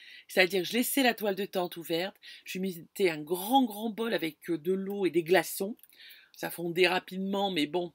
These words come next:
au moins elle avait de l'eau, qu'il y avait, qu'il y avait du vent, des courants d'air. Cassie était dehors, elle allait sous le camping-car pour, euh, trouver de la fraîcheur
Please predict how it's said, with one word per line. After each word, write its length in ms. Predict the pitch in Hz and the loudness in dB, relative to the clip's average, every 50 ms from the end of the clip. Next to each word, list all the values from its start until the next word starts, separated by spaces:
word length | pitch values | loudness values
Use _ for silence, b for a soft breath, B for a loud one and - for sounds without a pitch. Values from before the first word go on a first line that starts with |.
| - - | -8 -6
au 100 | 185 180 | -4 -4
moins 220 | 185 185 196 196 | -2 0 2 2
elle 80 | 190 170 | 4 4
avait 240 | 165 165 185 190 160 | 2 0 0 -2 0
de 120 | 180 190 | 0 0
l'eau, 360 | 190 190 190 208 208 208 196 | 0 0 0 0 0 0 0
qu'il 120 | - - 156 | 0 0 0
y 40 | |
avait, 80 | 156 - B B B B B | 0 -2 B B B B B
qu'il 60 | - | 0
y 0 | |
avait 180 | 170 165 185 180 | 2 2 2 2
du 220 | 151 156 180 185 | 0 -2 -10 -8
vent, 240 | 165 156 196 196 196 | -4 -2 0 0 2
des 100 | 175 175 | 2 0
courants 300 | - - 185 165 170 156 | 0 0 -6 -6 -6 -6
d'air. 280 | 151 160 175 196 233 285 - _ B B B B B B B B B B _ | -6 -4 -2 -2 -2 -4 -8 _ B B B B B B B B B B _
Cassie 420 | - 233 240 233 - - - 220 214 | 4 4 4 4 2 -2 -2 -2 -2
était 240 | 185 - - 180 160 | 0 0 0 0 2
dehors, 580 | 156 - 233 220 202 196 208 233 311 359 277 | 4 6 6 8 8 8 6 6 4 4 2
elle 140 | 247 185 180 | 2 2 2
allait 240 | 175 175 170 175 170 | 2 2 2 0 -2
sous 300 | - - - - 285 269 | -2 -4 -2 0 0 0
le 60 | - | 0
camping-car 800 | - 233 214 - 208 202 202 - - - 202 190 185 180 170 - | 0 -2 -2 -2 -4 -8 -8 -8 -4 -2 -2 0 0 -2 -4 -8
pour, 300 | _ - 185 165 156 160 | _ -8 -6 -4 -2 -2
euh, 40 | 143 | -4
trouver 240 | - - 170 175 165 | -2 -2 -2 0 0
de 20 | |
la 100 | 160 170 | 0 0
fraîcheur 460 | - - 175 170 - - 175 165 - | -2 -4 -6 -6 -4 -4 -4 -4 -6